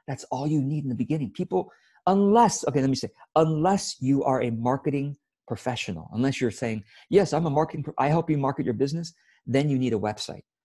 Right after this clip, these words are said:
But for all of you who are just, who are not a marketing professional, you're providing some kind of personal development or spiritual or relationship or health, coaching, consulting, facilitation,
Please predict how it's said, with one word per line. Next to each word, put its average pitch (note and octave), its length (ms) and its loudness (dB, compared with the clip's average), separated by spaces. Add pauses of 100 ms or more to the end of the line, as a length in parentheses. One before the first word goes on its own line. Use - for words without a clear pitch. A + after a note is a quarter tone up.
(200)
But C3 120 0
for - 160 -4
all F3+ 220 6
of E3+ 100 2
you D#3 100 4
who C#3 120 2
are B2 80 6
just, - 200 -6 (200)
who C#3 160 2
are B2+ 60 6
not C3+ 280 4
a F#3 40 4
marketing C3 360 0
professional, - 580 -10 (200)
you're C#3 120 2
providing D3 340 2
some C3 160 -4
kind C3 140 -4
of - 100 -8
personal D#3 340 -4
development B2 580 -2
or A2 100 -4
spiritual C3 540 0
or G#2 260 0 (280)
relationship C3 540 0
or G#2 100 -4
health, C#3 380 0 (680)
coaching, D#3+ 420 0
consulting, C#3+ 800 -4 (340)
facilitation, C#3 920 -2